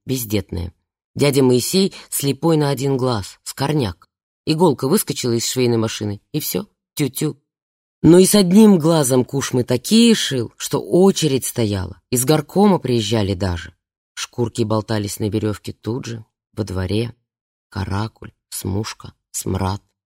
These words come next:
Тетя Мина выничала по очереди всех дворовых младенцев. Строгая. На базаре ее боялись. Вставала в воскресенье в четыре утра,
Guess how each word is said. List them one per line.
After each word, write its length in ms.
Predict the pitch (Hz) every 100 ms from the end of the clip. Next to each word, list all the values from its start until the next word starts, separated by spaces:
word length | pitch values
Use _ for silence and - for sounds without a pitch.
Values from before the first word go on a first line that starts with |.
| _ _ _ _ _ _ -
Тетя 360 | 139 165 180
Мина 340 | 160 165 175 156
выничала 540 | 143 165 147 147 139
по 100 | 131
очереди 560 | 127 151 147 135 120 120
всех 300 | - 143 117
дворовых 580 | 110 120 117 117 110 -
младенцев. 680 | 95 95 90 87 80 - _ _ _
Строгая. 760 | - - 98 95 98 92 85 - _ _ _
На 100 | -
базаре 440 | 107 120 123 151 131
ее 160 | 120
боялись. 680 | 117 110 110 104 98 80 - _ _ _ -
Вставала 380 | - 98 98
в 60 | 92
воскресенье 800 | 95 - 95 82 110 120 127 113 _ -
в 80 |
четыре 400 | - 127 120 107
утра, 480 | 104 95 110 113 123